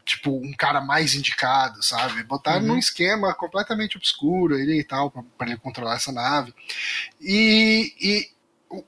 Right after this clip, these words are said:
Speaker 1: o que eu gosto nessa série é que ela tem um lance meio, é, ela é muito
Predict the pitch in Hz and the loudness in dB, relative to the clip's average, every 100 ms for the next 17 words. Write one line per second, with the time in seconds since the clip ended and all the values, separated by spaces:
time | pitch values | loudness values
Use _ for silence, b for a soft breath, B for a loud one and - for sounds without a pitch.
0 | - 175 - 226 156 170 220 - 165 - | -12 -2 2 2 4 4 4 2 0 -2
1 | 139 - 143 175 170 170 165 170 170 165 | 0 0 2 0 0 0 0 0 2 4
2 | 160 160 - 156 156 160 160 160 143 - | 2 2 0 0 2 4 4 2 0 -6
3 | _ _ _ - B B B B B - | _ _ _ -20 B B B B B -20
4 | - 180 - 202 214 214 226 - | -4 -4 2 4 4 4 2 -2